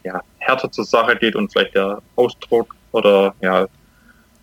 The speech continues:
der Austausch untereinander nicht mehr ganz so gegeben ist, dann einfach bin ich dazu da, ein bisschen Struktur in das Forum reinzubringen, neue Threads zu eröffnen, wenn es thematisch sein sollte, aber das machen natürlich auch viele andere User,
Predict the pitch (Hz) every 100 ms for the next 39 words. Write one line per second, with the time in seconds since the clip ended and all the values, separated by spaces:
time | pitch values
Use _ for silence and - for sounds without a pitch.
0 | _ _ _ - 104 127 123 - 120 127
1 | 117 113 110 113 110 110 117 110 131 139
2 | 120 107 127 127 123 127 - - - -
3 | 113 101 110 - 107 110 104 110 101 _
4 | - 104 107 110 107 104 107 - 117 -
5 | 151 135 120 135 123 120 110 117 110 110
6 | - 120 113 110 107 98 95 - - 117
7 | - - - 113 107 110 - - 110 107
8 | 107 - 107 - _ - 117 107 104 110
9 | - 110 107 104 107 104 90 90 87 -
10 | 95 98 - 95 - - 104 101 117 113
11 | 117 107 113 110 117